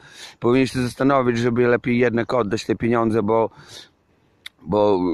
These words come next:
dla kolegów się tak nie robi, nie? No, ja rozumiem, niech on se, kurde, idzie do sklepu, zawinie, kurde, wino, czy tam nie wiem co, cokolwiek, nie?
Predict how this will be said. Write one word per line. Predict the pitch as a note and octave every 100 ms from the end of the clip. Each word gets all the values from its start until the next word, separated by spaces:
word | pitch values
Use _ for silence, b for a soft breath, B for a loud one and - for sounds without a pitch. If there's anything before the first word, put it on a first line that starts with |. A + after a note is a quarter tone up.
| D2+ E2
dla | F2+ A2+ G#2+ G#2 G2
kolegów | A#2 A2+ B2+ B2 B2+
się | A#2+
tak | A2+ B2 C3+
nie | B2
robi, | A#2+ G#2+ F2 E2
nie? | E2 F2+ - B B B B B B -
No, | F2 E2+ F2
ja | F#2+ A2
rozumiem, | B2+ C#3+ D#3+ D3 A#2+ A2+
niech | A#2 B2+
on | B2+
se, | - A#2+
kurde, | - B2+ B2 A#2+
idzie | A#2+ C#3 B2+ C3
do | A#2+
sklepu, | A#2+ - B2 A2 G#2+
zawinie, | G#2 A2 A#2 A2+ A2
kurde, | - A2 G#2+
wino, | G2 A#2 A2 G2+
czy | -
tam | G2 G2+ G#2+
nie | G#2+ G#2
wiem | G2+ G2+
co, | G#2 G2 - B B B B -
cokolwiek, | B2+ - C3+ B2+ G#2 G2+ -
nie? | G2+ G#2